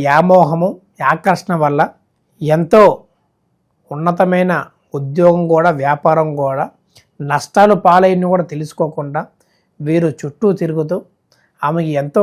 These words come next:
ఖర్చు పెడుతూ, ఎంతో ఈ వీరి యొక్క సమయాన్ని కూడా వృధా చేసుకుంటూ పోవడం కూడా జరుగుతూ ఉన్నది. అది ఒక్కటి జాగ్రత్త చేసుకొని, ఈ యొక్క రాశివారు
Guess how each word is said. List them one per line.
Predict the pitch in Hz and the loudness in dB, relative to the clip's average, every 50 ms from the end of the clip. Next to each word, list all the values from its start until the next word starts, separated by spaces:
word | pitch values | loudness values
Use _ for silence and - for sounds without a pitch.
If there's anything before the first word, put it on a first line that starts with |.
| 196 175 - | 0 2 0
ఖర్చు | 165 151 - - 190 175 | -2 -2 -2 -4 0 2
పెడుతూ, | 180 170 156 143 - - 220 - _ _ _ _ _ _ _ _ _ _ _ _ _ - | 2 2 0 -2 -8 -12 -12 -12 _ _ _ _ _ _ _ _ _ _ _ _ _ -8
ఎంతో | 143 143 151 156 151 220 214 208 175 131 - - _ _ _ _ _ _ _ _ _ _ _ _ _ | -8 -6 -6 -2 2 4 4 4 4 2 -2 -8 _ _ _ _ _ _ _ _ _ _ _ _ _
ఈ | - 160 160 165 165 170 156 151 151 | -6 -4 -4 -2 -2 -2 -4 -2 -2
వీరి | 160 165 165 180 175 175 | -2 0 2 2 2 2
యొక్క | 170 170 - 185 156 123 - - - - | 2 2 0 0 0 0 -2 -8 -10 -8
సమయాన్ని | 143 151 160 170 175 180 180 175 175 180 | -8 -6 -4 -2 -2 -2 -2 -2 -2 -2
కూడా | 180 165 143 139 | -2 -2 -4 -6
వృధా | 143 139 147 180 190 190 156 - | -8 -2 2 2 2 2 2 -2
చేసుకుంటూ | 175 160 160 - _ 175 160 151 147 190 208 233 - _ _ _ _ _ _ _ _ _ _ _ _ _ | -6 -8 -8 -6 _ -6 -6 -6 -6 -8 -8 -8 -10 _ _ _ _ _ _ _ _ _ _ _ _ _
పోవడం | 151 151 160 160 170 160 151 - | 0 0 2 2 0 -2 -2 -4
కూడా | 156 147 156 185 170 151 | -4 -2 -2 -2 -4 -4
జరుగుతూ | 143 139 139 143 139 - 143 131 123 | -6 -8 -10 -12 -12 -12 -12 -14 -14
ఉన్నది. | 127 123 127 127 _ _ _ _ _ _ _ _ _ _ _ _ _ - | -16 -20 -20 _ _ _ _ _ _ _ _ _ _ _ _ _ _ -4
అది | 151 165 180 170 165 147 | -2 0 0 0 0 -2
ఒక్కటి | - - 190 180 262 208 175 151 143 | -2 -2 -4 -4 -4 -4 -4 -4 -2
జాగ్రత్త | 139 151 156 165 165 156 - 156 - - | -2 -2 -2 -2 -4 -4 -8 -12 -10 -10
చేసుకొని, | 151 139 - - - 143 139 147 180 - _ _ _ _ _ _ _ _ _ _ _ _ _ _ _ _ _ _ _ _ 143 143 | -10 -10 -10 -10 -8 -8 -8 -8 -10 -14 _ _ _ _ _ _ _ _ _ _ _ _ _ _ _ _ _ _ _ _ -10 -8
ఈ | 147 147 | -8 -8
యొక్క | 139 - 143 131 127 | -6 -6 -6 -6 -4
రాశివారు | 131 143 143 - 175 165 160 151 147 151 | -4 -6 -4 -4 -4 -2 -2 -2 -2 -2